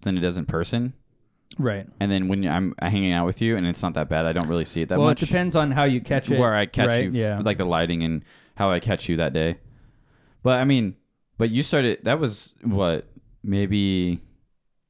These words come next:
Speaker 1: a few years ago, four, maybe three or four years ago that started happening to you? Right?
Speaker 2: Say that again?
Speaker 1: Like, three or four years ago it started happening to you?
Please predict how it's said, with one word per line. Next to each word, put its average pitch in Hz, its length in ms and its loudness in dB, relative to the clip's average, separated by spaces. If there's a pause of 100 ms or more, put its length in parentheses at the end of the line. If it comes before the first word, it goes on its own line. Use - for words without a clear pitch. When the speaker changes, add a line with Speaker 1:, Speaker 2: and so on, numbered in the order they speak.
(220)
Speaker 1:
a 87 60 -4
few 107 180 0
years 95 280 0
ago, 113 320 0
four, - 260 -8
maybe 98 240 0
three 101 180 -2
or 92 60 0
four 92 180 -2
years 92 220 0
ago 104 100 0
that 98 140 0
started 101 200 -2
happening 110 280 -2
to 123 100 -2
you? 123 200 -2 (2000)
Right? 98 260 -2 (2500)
Speaker 2:
Say - 180 -2
that 117 120 -2
again? 120 200 0
Speaker 1:
Like, 92 160 -2
three 107 140 0
or 95 60 0
four 98 180 0
years 90 240 0
ago 90 160 2
it 85 60 0
started 85 220 -2
happening 87 320 -2
to 95 80 -2
you? 98 160 -2